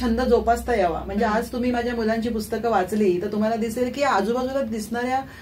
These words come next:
Speaker 1: परिसरातल्या त्यांनी क-,
Speaker 2: गोष्टी
Speaker 1: गोष्टी
Speaker 2: मांडलेल्या आहेत.
Speaker 1: मांडलेल्या आहेत त्या कवितेतून. त्यांना काहीतरी सांगायचंय. म्हणजे तुम्ही जेव्हा ऐकाल तर नक्कीच
Speaker 2: हम्म.
Speaker 1: तुम्हाला ते जाणवेल.
Speaker 2: जाणवेल, नक्कीच.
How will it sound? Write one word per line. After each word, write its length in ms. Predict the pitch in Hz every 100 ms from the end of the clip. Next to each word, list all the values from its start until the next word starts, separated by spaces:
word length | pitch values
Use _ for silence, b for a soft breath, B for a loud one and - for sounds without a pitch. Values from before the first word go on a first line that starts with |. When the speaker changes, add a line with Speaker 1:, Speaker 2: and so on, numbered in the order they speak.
| B
Speaker 1:
परिसरातल्या 600 | 240 262 285 302 302 320
त्यांनी 400 | 302 254 277 269
क-, 100 | 254
Speaker 2:
गोष्टी 500 | 233 214 240 226 -
Speaker 1:
गोष्टी 160 | 247 233
Speaker 2:
मांडलेल्या 380 | 202 220 196 180
आहेत. 140 | 175
Speaker 1:
मांडलेल्या 200 | 170 165
आहेत 140 | 165
त्या 80 | 202
कवितेतून. 640 | 202 202 190 185 170 165
त्यांना 180 | 165 208
काहीतरी 260 | 233 240 247
सांगायचंय. 600 | 254 208 208 214 202 143 - B B B
म्हणजे 160 | 220
तुम्ही 180 | 233 247
जेव्हा 180 | 269 277
ऐकाल 360 | 247 240 262 262
तर 60 |
नक्कीच 340 | 233 233 254 294
Speaker 2:
हम्म. 100 | 277
Speaker 1:
तुम्हाला 280 | 247 240
ते 280 | 233 233 214
जाणवेल. 440 | 185 170 160 156 190
Speaker 2:
जाणवेल, 520 | 196 165 160 160 190
नक्कीच. 340 | 202 240 208